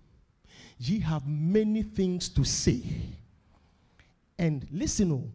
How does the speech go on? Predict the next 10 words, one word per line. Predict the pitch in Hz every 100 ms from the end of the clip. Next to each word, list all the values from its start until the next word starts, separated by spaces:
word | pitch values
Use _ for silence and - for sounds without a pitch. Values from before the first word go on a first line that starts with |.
| -
"hard | - - - 277 277 277 277 285 285 285 277 269 277 277 -
to | -
be | 160 - -
uttered." | 226 - - - - _ _ _ _ _ _ _ _ _ _ -
Listen | - - -
to |
me. | 131 127 165 - _ _ _ _ _ _ _ _ _ _
In | 202 185 170
God, | 247 220 165 - - - _ _ _ _ _ _ _ _ _ _ _ _ _ _ _ _ _ _
we | 156